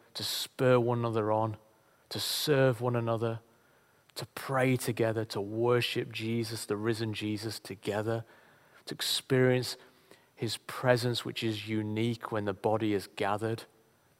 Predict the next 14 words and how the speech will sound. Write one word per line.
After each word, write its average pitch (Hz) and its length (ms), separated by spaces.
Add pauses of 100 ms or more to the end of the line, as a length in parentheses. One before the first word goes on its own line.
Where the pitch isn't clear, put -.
(540)
with 101 120
the 107 80
temple 120 640
of 104 180
the 104 80
Holy 113 460
Spirit, - 640 (1040)
Paul 107 220
wrote 101 300
to 98 340 (800)
the - 40
church - 400
in 95 80
Corinth. 98 500